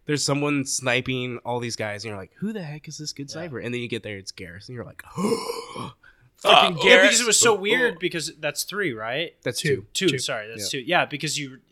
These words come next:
Speaker 2: like, he's
Speaker 1: You're
Speaker 2: your ride or die
Speaker 1: recruiting
Speaker 2: in one,
Speaker 1: characters, yeah.
Speaker 2: and then, like, you're like, "Where's Garrus? I
Speaker 1: Yeah.
Speaker 2: need Garrus.
Speaker 1: Yeah.
Speaker 2: Why isn't Garrus in my life?" And then,
Speaker 1: It's
Speaker 2: ah,
Speaker 1: true.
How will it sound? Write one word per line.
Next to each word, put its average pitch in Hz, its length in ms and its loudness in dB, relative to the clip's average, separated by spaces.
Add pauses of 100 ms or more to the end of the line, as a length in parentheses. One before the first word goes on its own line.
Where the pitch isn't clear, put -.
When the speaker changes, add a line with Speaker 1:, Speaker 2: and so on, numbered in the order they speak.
Speaker 2:
like, 139 280 -8
he's 151 240 -4
Speaker 1:
You're 185 140 6
Speaker 2:
your 180 40 8
ride 160 140 10
or 143 60 0
die 151 240 8
Speaker 1:
recruiting - 20 10 (120)
Speaker 2:
in 151 40 4
one, 185 280 10
Speaker 1:
characters, 117 340 -2
yeah. 107 360 0
Speaker 2:
and 151 160 2
then, 143 200 0
like, 139 300 0
you're 143 100 -6
like, 135 160 -4
"Where's 185 240 -4
Garrus? 165 540 0
I 160 60 2
Speaker 1:
Yeah. 170 80 2
Speaker 2:
need 175 200 -4
Garrus. 151 380 2
Speaker 1:
Yeah. 120 80 -2
Speaker 2:
Why 170 120 6
isn't 180 240 0
Garrus 147 360 2
in 131 80 -4
my 123 140 -2
life?" 107 380 -6
And 135 140 -12
then, 147 100 2
Speaker 1:
It's - 140 2
Speaker 2:
ah, 156 180 8
Speaker 1:
true. 143 240 8